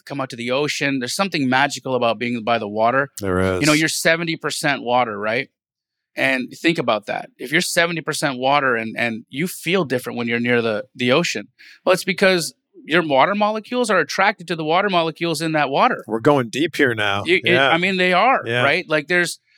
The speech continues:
Speaker 1: y-, if you think about how powerful the polarization of water is, the moon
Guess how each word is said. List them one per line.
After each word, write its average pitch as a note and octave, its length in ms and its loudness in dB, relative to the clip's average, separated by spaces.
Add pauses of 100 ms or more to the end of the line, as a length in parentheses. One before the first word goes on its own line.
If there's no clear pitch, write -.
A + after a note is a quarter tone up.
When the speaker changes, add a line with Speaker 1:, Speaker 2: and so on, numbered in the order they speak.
(260)
Speaker 1:
y-, F#3+ 140 -6
if F3+ 200 -4
you A#3 140 0
think B3 240 -6
about E3+ 260 0
how E3+ 260 0
powerful E3 840 -2
the C3 120 -6 (140)
polarization D3 920 0
of B2 240 2
water C3 420 4
is, B2+ 340 -2 (420)
the F3 120 4
moon G3+ 560 6